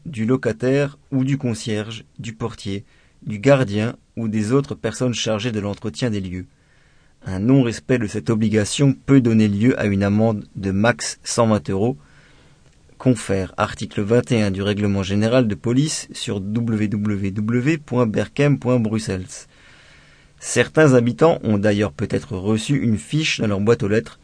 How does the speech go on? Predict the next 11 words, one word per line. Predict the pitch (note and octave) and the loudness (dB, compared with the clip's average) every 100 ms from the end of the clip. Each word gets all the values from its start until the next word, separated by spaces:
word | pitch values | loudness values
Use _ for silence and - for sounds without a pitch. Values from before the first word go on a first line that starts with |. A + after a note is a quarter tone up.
| - - - _ _ - | -20 -20 -20 _ _ -8
pour | G#2+ F#2 | -8 0
rappeler | A2 A2+ A#2+ C3 | 2 4 4 4
cette | G#2+ | 2
obligation. | A2 A2 A2 G2+ - F2+ - _ - - - _ _ _ _ _ _ _ _ _ _ | -2 0 0 0 -4 -8 -12 _ -20 -20 -20 _ _ _ _ _ _ _ _ _ _
Lors | G2 G2+ G2+ | -2 2 2
d'interventions | G#2 G2+ G#2+ A2 A2 - G#2+ | 2 2 0 0 -2 -2 -2
de | |
désherbage, | G2 G#2 G#2+ A2 C#3 D3+ C3 | -2 -2 0 4 6 6 2
nos | - A2 G#2+ | -2 -2 0
ouvriers | G#2+ A2 A2 B2 A2+ | -2 -2 0 0 0
ont | G#2+ | -4